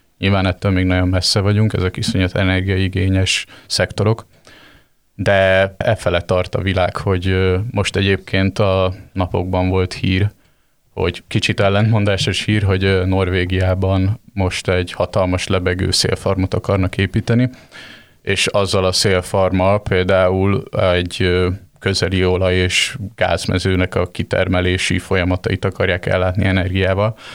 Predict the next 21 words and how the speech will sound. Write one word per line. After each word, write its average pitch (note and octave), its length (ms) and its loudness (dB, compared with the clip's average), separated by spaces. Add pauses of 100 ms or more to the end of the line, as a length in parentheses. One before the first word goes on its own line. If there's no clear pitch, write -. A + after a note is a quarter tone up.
Nyilván F#2+ 300 0
itt F2+ 140 -4
az F#2 100 0
az F#2 140 0
ellentmondás, F#2+ 580 0
hogy F#2 160 -4
ugyanúgy F#2 280 0
fosszilis G2+ 460 -2
energiahordozókat F#2+ 880 0
nyerünk F#2 300 0
ki, A#2 180 0 (280)
viszont F#2+ 420 0
a F#2+ 380 2
kinyerés F#2 480 0
folyamata G2 460 -2
az F#2+ 120 -2
már G2 200 -2
zöld F#2 280 -2
lesz. - 360 -6 (720)
És - 240 0
hát - 300 0